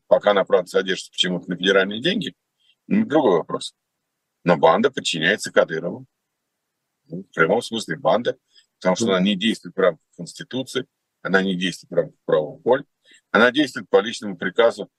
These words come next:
Speaker 1: Кадырова, который, как мы знаем, с законом совсем, так сказать, не лады. Он абсо-, он даже, наверное, не догадывается, что есть какие-то там уголовные кодексы, конституции, процессуальный кодекс. Ну, не до этого, знаете, как говорится,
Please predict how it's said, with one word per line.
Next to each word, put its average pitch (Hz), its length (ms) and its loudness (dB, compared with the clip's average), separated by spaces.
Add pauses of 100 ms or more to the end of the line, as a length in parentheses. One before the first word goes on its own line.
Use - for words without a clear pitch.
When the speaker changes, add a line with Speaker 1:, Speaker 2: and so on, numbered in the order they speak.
(220)
Speaker 1:
Кадырова, 101 440 0
который, 101 340 0
как - 180 -4
мы 92 120 -6
знаем, 95 440 0 (880)
с - 120 -10
законом 104 560 2
совсем, 98 400 0
так 80 140 -16
сказать, - 260 -8
не 87 160 -4
лады. 92 380 -2 (640)
Он 87 140 -4
абсо-, 107 280 4
он 110 140 2
даже, 98 240 0
наверное, 98 300 0
не 101 100 -6
догадывается, 110 540 -2
что 90 100 -14
есть 85 140 -12
какие-то - 220 -18
там 80 160 -10
уголовные 80 460 -4 (100)
кодексы, 123 380 -6
конституции, 92 800 -8 (380)
процессуальный 110 640 -2
кодекс. 87 400 -8
Ну, 127 260 -4
не 127 180 0
до 120 160 4
этого, 85 440 -6
знаете, 95 360 -2
как 76 120 -20
говорится, - 320 -20